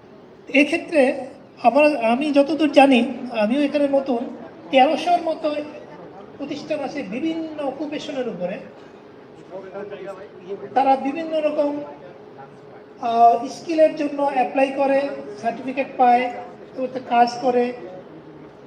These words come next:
এবং তারা লোকজন বিদেশেও পাঠায়। কিন্তু এই যে, উম, এই অকুপেশনের জন্য আমার জানার মধ্যে খুব কমই ইনস্টিটিউট বা প্রতিষ্ঠান আমাদের কাছে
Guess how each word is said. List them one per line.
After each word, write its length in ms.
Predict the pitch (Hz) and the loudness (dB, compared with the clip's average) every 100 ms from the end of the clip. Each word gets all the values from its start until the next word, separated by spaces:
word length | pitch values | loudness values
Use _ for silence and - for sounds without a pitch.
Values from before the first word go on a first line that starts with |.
| - - | -10 -6
এবং 200 | 233 240 | -4 0
তারা 280 | 247 240 247 | 2 4 2
লোকজন 480 | 247 233 233 214 240 | 0 -2 -4 -2 -4
বিদেশেও 460 | 214 226 226 269 - | -4 -8 -6 -6 -6
পাঠায়। 480 | 240 175 156 - - | -6 -8 -10 -14 -8
কিন্তু 280 | 285 294 311 | -8 -4 -4
এই 260 | 294 294 294 | -2 -2 -4
যে, 400 | 302 294 294 285 233 | -2 -2 -2 -4 -8
উম, 380 | 226 214 214 214 - - 196 156 - - - | -12 -12 -12 -12 -14 -16 -16 -16 -18 -18 -6
এই 460 | 277 294 285 285 - - | -2 0 0 -2 -6 -6
অকুপেশনের 600 | 285 339 320 - 320 - | -4 -4 -6 -4 -6 -4
জন্য 300 | 269 233 190 - - - - - - | -2 -2 -2 -4 -14 -16 -18 -16 -4
আমার 220 | 277 294 | 0 2
জানার 180 | 294 302 | 0 -2
মধ্যে 180 | 294 294 | -4 -4
খুব 200 | 330 320 - | -6 -6 -4
কমই 540 | 320 320 349 339 294 214 - - - - - | 2 2 2 -4 -6 -8 -14 -18 -16 -14 -12
ইনস্টিটিউট 800 | 294 - - - 294 - 294 302 | -12 -14 -16 -12 -10 -6 -6 -2
বা 120 | 269 - - | -2 -4 -10
প্রতিষ্ঠান 580 | 277 294 294 - 294 269 - - - - - - - | -10 -6 -6 -6 -4 -4 -8 -14 -18 -18 -20 -20 -8
আমাদের 260 | 233 262 262 | -6 -4 -4
কাছে 580 | 262 277 262 254 254 | -4 0 0 0 -2